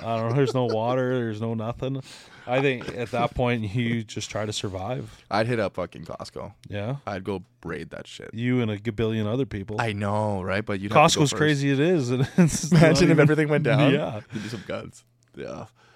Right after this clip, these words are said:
Speaker 2: I don't know, man. I'd come to your house. You'd come over. We'd
Speaker 1: Yeah,
Speaker 2: figure something out.
Speaker 1: we'd figure it out.
Speaker 2: Call Ferlin.
Speaker 1: Call Ferlin. He'd be able to build us a,
Speaker 2: Yeah,
Speaker 1: some,
Speaker 2: he'd be able to
Speaker 1: something or
Speaker 2: build
Speaker 1: other.
Speaker 2: something. <laughs> He'd come over.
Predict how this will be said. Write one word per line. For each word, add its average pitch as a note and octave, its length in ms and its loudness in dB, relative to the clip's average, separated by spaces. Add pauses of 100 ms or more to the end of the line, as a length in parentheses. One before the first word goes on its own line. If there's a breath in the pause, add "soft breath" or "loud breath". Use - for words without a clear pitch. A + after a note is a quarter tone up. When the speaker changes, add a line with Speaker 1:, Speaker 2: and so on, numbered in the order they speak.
(340 soft breath)
Speaker 2:
I A2+ 80 -8
don't A#2 140 -4
know, G#2+ 160 -4
man. G#2+ 160 -4
I'd A#2+ 80 -6
come C#3+ 140 -4
to F#2+ 40 -8
your F#2 100 -8
house. G2 220 -6
You'd - 140 -18
come F#2+ 180 -6
over. F#2+ 380 -4
We'd A#2+ 140 -4
Speaker 1:
Yeah, A2+ 60 0
Speaker 2:
figure G2 140 -2
something F#2+ 280 -6
out. - 60 -4
Speaker 1:
we'd C3+ 120 -2
figure F#2+ 240 -8
it F2 60 -10
out. F#2 100 -8
Speaker 2:
Call G2+ 160 2
Ferlin. G2+ 380 -6 (240)
Speaker 1:
Call A#2+ 160 -6
Ferlin. G#2+ 320 -6
He'd B2 160 -2
be A#2 60 -2
able G#2 100 -4
to - 40 -10
build G2 200 -8
us - 160 -10
a, F#2+ 160 -10 (160)
Speaker 2:
Yeah, D3 140 4
Speaker 1:
some, C3 100 2
Speaker 2:
he'd D3+ 100 0
be D3+ 60 0
able E3 100 4
to - 60 2
Speaker 1:
something B2+ 60 -2
or A#2+ 40 0
Speaker 2:
build A2+ 160 2
Speaker 1:
other. A2 80 -6
Speaker 2:
something. B2+ 380 -2
<laughs> E3 60 0
He'd E3 100 -4
come C3+ 260 -10
over. D3 320 -6